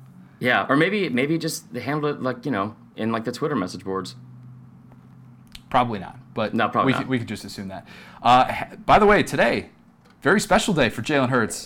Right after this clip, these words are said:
Speaker 2: Today is his birthday. He's what, twenty years old today? That's it?
Speaker 1: Yeah. Uh, fun fact of the day, Jalen just turned twenty, and he's apparently five years, or five months younger than Tua.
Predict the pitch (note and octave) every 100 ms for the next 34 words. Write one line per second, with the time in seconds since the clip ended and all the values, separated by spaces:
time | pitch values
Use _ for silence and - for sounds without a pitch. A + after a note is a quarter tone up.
0 | - - F3 A3+ G3 - E3 G#3+ C#3 G#2+
1 | - - E3+ C3 F3 A#2+ - - - -
2 | C#3 G3+ G3 F3 E3+ G3+ B3 C4 E3+ C#3+
3 | - - D#3+ G#3 E3 F#2+ - A#2 D3 C#3+
4 | C3+ B2 - - F3+ G3+ - E3+ F3+ D#3
5 | A#2+ D3+ D#3 A2 A2 E3+ G3 E3 D3+ D#3
6 | D3+ A#2+ - E3 D3 A2+ G#2 C3 C#3+ B2+
7 | C#3+ F3 C#3 - - C#3 D#3 D3+ D3 C#3+
8 | C3+ C3+ B2 D#3 D3+ D3 C#3 G#2+ G2+ B2+
9 | C#3+ F#2 F2 G#2+ F#2 A2 F2 C2